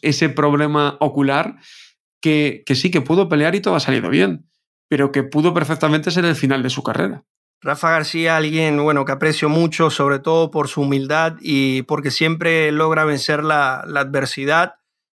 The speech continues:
Speaker 2: Y llegó a la U F C como invicto, siendo campeón de otra promoción, si bien el inicio no fue lo mejor.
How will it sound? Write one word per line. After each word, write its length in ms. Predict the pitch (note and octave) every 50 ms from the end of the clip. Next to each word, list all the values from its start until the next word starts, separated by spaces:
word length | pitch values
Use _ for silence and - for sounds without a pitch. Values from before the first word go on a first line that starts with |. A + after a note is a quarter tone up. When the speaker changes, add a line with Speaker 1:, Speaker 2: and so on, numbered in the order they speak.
| _ _ _ -
Speaker 2:
Y 760 | E3 E3 D#3+ D#3+ D#3+ D#3+ D#3 D3+ D3 D3 C#3+ C#3 C3+ D3 D3+
llegó 300 | - B3+ B3 - E3+ F#3
a 60 | F#3+
la 80 | F3+ F3+
U 120 | F3+ F#3+
F 160 | F3 - F3+
C 240 | E3 - F#3 F3+ F3
como 200 | E3+ E3+ E3 E3
invicto, 420 | D#3+ E3 F3 F#3 F3 F#3 - F3+
siendo 300 | D#3+ - F3 E3 E3 E3
campeón 360 | D#3 D#3 D3+ D3+ D#3+ D#3+ D#3+ D#3+
de 100 | D#3 D#3
otra 520 | D#3 D3+ D#3+ D#3+ D#3 D3+ D3+ C#3+ C#3+ C#3
promoción, 540 | - - D3 C#3+ C3+ B2 - E3+ F3 F3+ F3+
si 220 | F3 - - D3+ D3
bien 400 | D3+ D3+ D#3 D#3 D#3 D3+ D3 C#3+
el 220 | C3+ C#3+ C#3+ C#3+
inicio 340 | C#3+ D3 D3+ C#3+ - - D3+
no 100 | D3+ C3
fue 140 | - D#3 D#3
lo 100 | D3+ D3+
mejor. 480 | D3+ C#3+ C3 D#3 E3 F3 F#3 F#3+ -